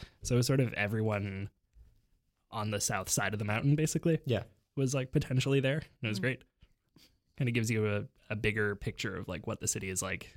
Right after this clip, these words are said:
Speaker 1: even within the walls that hold, like, eight hundred people.
Speaker 2: Yeah.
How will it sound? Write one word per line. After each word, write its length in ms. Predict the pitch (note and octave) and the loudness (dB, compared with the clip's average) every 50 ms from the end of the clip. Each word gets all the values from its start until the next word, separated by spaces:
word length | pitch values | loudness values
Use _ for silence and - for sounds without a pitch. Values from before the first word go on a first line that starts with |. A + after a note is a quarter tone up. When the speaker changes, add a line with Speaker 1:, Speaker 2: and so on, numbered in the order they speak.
| - - | -14 -10
Speaker 1:
even 380 | A#2 G#2+ G2 G2 F#2+ F#2+ G2 A2 | -8 -6 -6 -6 -6 -6 -4 -2
within 400 | A#2+ A2+ - A2+ G#2 G2+ G2+ G#2 | -2 -2 -2 -2 -4 -4 -4 -4
the 80 | G#2 G#2 | -4 -4
walls 420 | G2 F#2 E2+ G2 G2+ B2 - - | -4 -4 -4 -4 -6 -6 -6 -4
that 180 | - - - - | -4 -6 -8 -8
hold, 260 | - - A#2 - - | -10 -10 -8 -6 -6
like, 120 | - - - | -6 -6 -6
eight 160 | - G#2+ A#2 | -6 -6 -6
hundred 280 | G#2 F#2+ - - - - | -6 -8 -8 -8 -10 -10
people. 260 | - - - - - _ _ _ - - _ _ - - _ _ _ - | -10 -10 -10 -10 -12 _ _ _ -20 -20 _ _ -20 -20 _ _ _ -4
Speaker 2:
Yeah. 260 | A2 A#2+ C#3 A#2+ | 0 0 0 0